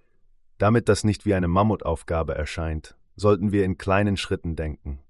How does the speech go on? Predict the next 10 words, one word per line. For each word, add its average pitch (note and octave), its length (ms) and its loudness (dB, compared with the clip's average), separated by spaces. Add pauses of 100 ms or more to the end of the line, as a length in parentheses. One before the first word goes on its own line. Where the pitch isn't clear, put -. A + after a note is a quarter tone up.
(800)
Beginnt B2 320 2
mit A2 180 -2
einfachen, F#2+ 640 0
alltäglichen F#2 800 -2
Handlungen, E2 640 -4
die E2+ 80 -8
in D#2+ 100 -6
euren E2+ 280 -6
Alltag F2 440 -6
passen. D2+ 420 -12